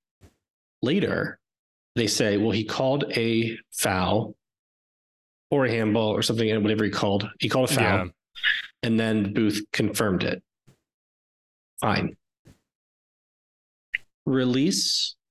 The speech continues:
Speaker 1: the audio.
Speaker 2: Yeah.
Speaker 1: Release the refs, and I don't want to hear just the booth audio. I want to hear the entire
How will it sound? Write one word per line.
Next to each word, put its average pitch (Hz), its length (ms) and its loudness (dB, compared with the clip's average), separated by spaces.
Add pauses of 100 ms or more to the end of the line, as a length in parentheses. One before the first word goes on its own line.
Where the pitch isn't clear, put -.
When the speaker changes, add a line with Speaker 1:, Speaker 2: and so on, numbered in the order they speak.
(460)
Speaker 1:
the 131 140 0
audio. 117 500 -2 (480)
Speaker 2:
Yeah. 87 800 -2
Speaker 1:
Release 131 460 0
the 123 80 0
refs, 113 540 0
and 117 100 0
I 113 100 0
don't 180 120 0
want 185 120 2
to 170 60 2
hear 170 180 2
just - 400 -2
the 139 60 4
booth 120 640 0 (360)
audio. 113 420 2 (1040)
I 110 120 0
want 139 140 2
to 147 60 2
hear 135 220 2
the 120 160 2
entire 139 840 0